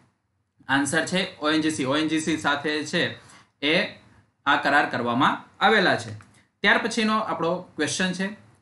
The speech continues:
તાજેતરમાં કેન્દ્ર સરકારે ઉઝ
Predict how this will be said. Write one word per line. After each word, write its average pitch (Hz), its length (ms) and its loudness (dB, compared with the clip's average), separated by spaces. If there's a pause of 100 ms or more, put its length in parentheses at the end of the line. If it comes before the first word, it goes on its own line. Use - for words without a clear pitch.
(360)
તાજેતરમાં 185 920 0
કેન્દ્ર 196 320 2
સરકારે 156 640 0 (160)
ઉઝ 208 260 2